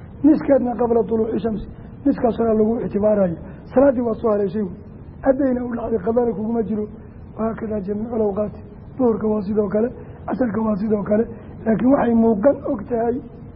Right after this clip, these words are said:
maqribka iyo fajarka. Kolka qofka ragcad kaamila soo gaara, salaaddii oo addo ah buu soo gaaray, warka toosnaantiisa waa ka. Laakiin haddii la bedelo warkii,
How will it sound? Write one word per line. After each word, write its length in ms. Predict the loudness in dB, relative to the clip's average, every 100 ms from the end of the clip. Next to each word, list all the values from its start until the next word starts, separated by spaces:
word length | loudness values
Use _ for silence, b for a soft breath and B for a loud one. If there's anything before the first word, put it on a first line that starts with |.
| -18 -18 -8
maqribka 380 | -4 -2 -2 -2
iyo 140 | -2 0
fajarka. 500 | 2 4 4 4 2 -2 B B B
Kolka 280 | 2 2 4 2
qofka 280 | 2 2 -4
ragcad 300 | -4 -6 -6
kaamila 400 | -4 0 2 0
soo 240 | 0 0 2
gaara, 340 | 2 4 2 -2 -10 B B B -8
salaaddii 460 | -2 -2 -2 -2 -4
oo 140 | -4 -4
addo 220 | 0 4 4
ah 80 | 2
buu 140 | -6
soo 240 | -2 -2
gaaray, 400 | 0 0 2 0 -2 -12 -16 -16 -16 -16 -16 -12
warka 200 | -8 -6
toosnaantiisa 560 | -6 -4 -4 -6 -4 -2
waa 120 | -2
ka. 100 | -4 -12 -18 -18 -18 -18 -18 -16 -4
Laakiin 280 | -2 0 0
haddii 220 | 2 2
la 140 | 2
bedelo 360 | 0 -2 -2 -2
warkii, 320 | -2 -4 -8